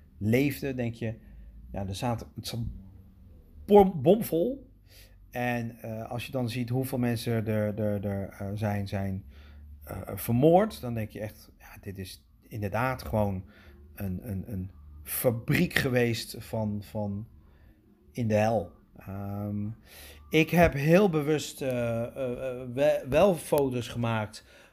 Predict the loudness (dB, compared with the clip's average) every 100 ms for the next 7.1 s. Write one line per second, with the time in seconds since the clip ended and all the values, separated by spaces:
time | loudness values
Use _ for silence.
0 | _ -10 -6 -4 -2 -4 -6 0 2 2
1 | -2 -2 -2 0 -4 -2 0 2 2 4
2 | 4 2 -2 -10 -20 -16 -6 -2 -2 -2
3 | -6 -8 -8 -8 -6 -2 -2 -2 -2 -2
4 | -4 -6 -6 0 2 2 0 -2 -4 -2
5 | 2 4 4 4 4 2 0 -6 -18 -20
6 | -20 -20 -10 -4 -2 0 0 0 0 0
7 | -4